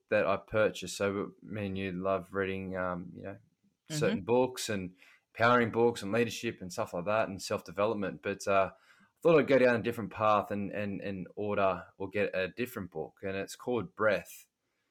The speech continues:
Speaker 1: And it's a
Speaker 2: Oh.
Speaker 1: very good book. It's, it's been, I've been really enjoying it. Um, two chapters in.
Speaker 2: Yeah.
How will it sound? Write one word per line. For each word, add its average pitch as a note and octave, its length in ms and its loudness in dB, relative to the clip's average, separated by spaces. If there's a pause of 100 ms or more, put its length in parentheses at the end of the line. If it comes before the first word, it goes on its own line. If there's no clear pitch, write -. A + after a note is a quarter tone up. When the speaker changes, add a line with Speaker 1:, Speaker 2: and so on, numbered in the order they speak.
(340)
Speaker 1:
And G#2 80 -4
it's G2+ 140 -6
a - 20 -4
Speaker 2:
Oh. C4 40 0
Speaker 1:
very C3 220 4
good G#2+ 200 -4
book. C#3 260 -4
It's, - 180 -14
it's F#2+ 360 -12
been, G#2+ 360 -10
I've F#2+ 120 -10
been G#2+ 240 -6
really G#2+ 280 -2
enjoying G2 360 -2
it. F2+ 240 -6
Um, F#2 400 -6 (320)
two C3 160 -4
chapters G2+ 400 -4
in. D3 240 -4 (400)
Speaker 2:
Yeah. A3 180 -2